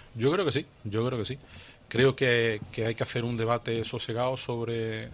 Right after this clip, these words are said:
sobre ese tema. Tampoco s-, no hemos conocido nunca, ni se, que,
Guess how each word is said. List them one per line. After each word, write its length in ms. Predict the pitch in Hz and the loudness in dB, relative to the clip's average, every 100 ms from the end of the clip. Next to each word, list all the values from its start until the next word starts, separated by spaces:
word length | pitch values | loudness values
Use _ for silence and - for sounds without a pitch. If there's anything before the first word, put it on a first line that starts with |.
| 131 | -12
sobre 400 | - 117 110 113 | -6 -4 -2 -2
ese 180 | - 120 | -2 -2
tema. 340 | 143 151 156 - 104 | -2 0 -4 -6 -10
Tampoco 360 | 104 113 104 | -8 -6 -6
s-, 160 | - 156 | -8 -8
no 500 | 113 104 101 107 117 | -6 -6 -6 -4 -2
hemos 180 | 120 - - - | -4 -6 -12 -2
conocido 500 | 127 113 - 131 117 | 0 0 -2 -2 0
nunca, 440 | 135 139 - 107 - - - - | 0 -2 -2 -4 -4 -18 -16 -6
ni 180 | 113 117 | -2 0
se, 180 | 127 113 | 0 -2
que, 200 | 127 | -4